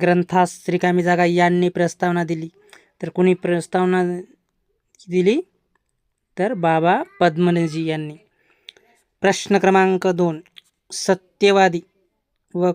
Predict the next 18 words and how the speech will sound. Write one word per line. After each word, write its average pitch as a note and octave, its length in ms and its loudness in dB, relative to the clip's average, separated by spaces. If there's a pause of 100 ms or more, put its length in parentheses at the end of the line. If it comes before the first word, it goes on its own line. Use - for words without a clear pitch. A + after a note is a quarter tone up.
कुटुंबमित्र G3+ 720 0 (640)
चे F#3 140 2
संपादन F#3 720 0
यांनी F3+ 380 2
केले. E3+ 340 -2 (680)
कुणी F3+ 160 -2
केले? G3+ 280 -2 (600)
बाबा E3+ 440 0
पद्मनजी E3 680 -4
यांनी. D3+ 260 -10 (1600)
प्रश्न F#3 420 0
क्रमांक F3+ 580 2
तीन, G3 540 -2 (840)
सन G#3 480 0
अठराशे F#3+ 560 0
ब्याऐंशी F3+ 480 0
मध्ये F#3 340 0 (320)
पुण्यात F#3 580 0